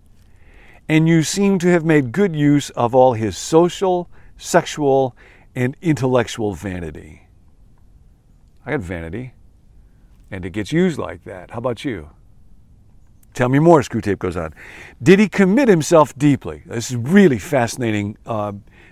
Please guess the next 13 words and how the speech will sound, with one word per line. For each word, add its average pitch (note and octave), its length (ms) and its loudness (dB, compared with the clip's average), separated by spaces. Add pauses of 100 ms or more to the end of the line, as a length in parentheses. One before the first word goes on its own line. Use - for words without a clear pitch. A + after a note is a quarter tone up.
(360)
dynamics A#2+ 840 0
at G#2+ 160 -10
play. G2 240 -8
"Did C3 160 0
he E3 80 0
commit G3+ 320 0
himself D#3+ 340 -2
deeply A#2 420 -4
to - 160 -8
this A#2+ 300 -6
group A#2 180 -6
of A2 80 -8
friends?" A#2 240 -10